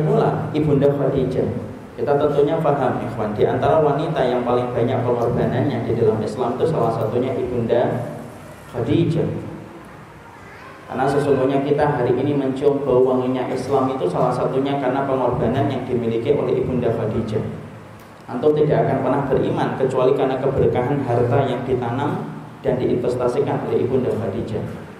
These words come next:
Perhatikan ketika Allah itu ingin memberikan kekuatan kepada Ibunda Khadijah. Maka kemudian Allah suruh malaikat Jibril turun kepada Nabi, menyampaikan salamnya Allah dan salamnya Jibril kepada Ibunda Khadijah.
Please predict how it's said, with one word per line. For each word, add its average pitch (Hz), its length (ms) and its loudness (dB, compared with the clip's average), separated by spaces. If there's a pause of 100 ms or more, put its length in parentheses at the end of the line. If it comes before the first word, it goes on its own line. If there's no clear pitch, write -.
(460)
Perhatikan 135 640 2
ketika 127 320 2
Allah 143 400 4
itu 185 160 2
ingin 165 320 0
memberikan 123 480 0
kekuatan 135 560 0
kepada 120 320 -2
Ibunda 123 320 0
Khadijah. 113 560 0 (720)
Maka 143 320 2
kemudian 143 400 4
Allah 147 240 4
suruh 185 320 4
malaikat 131 480 0
Jibril 120 560 2
turun - 560 2
kepada 117 320 -2 (160)
Nabi, 104 400 -2 (400)
menyampaikan 160 560 0
salamnya - 480 0
Allah 117 400 0
dan - 160 2
salamnya 135 480 0
Jibril 135 400 2
kepada 113 320 0
Ibunda 113 400 -2
Khadijah. 104 560 -2